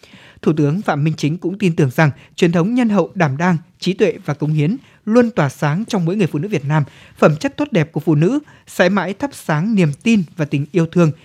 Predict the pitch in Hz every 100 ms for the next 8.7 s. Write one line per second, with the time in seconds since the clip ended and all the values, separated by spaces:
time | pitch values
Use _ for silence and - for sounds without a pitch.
0 | _ - 175 151 262 285 - 180 156 208
1 | 156 143 151 - 156 151 151 139 - _
2 | _ 185 185 147 127 - - 185 208 156
3 | - - - 160 175 160 175 170 220 196
4 | 131 247 247 175 147 160 - 170 214 -
5 | 156 151 - _ - 226 196 156 160 135
6 | 139 247 - - _ - 240 - 147 139
7 | - 165 185 190 254 - 143 160 160 214
8 | 196 185 143 - 147 175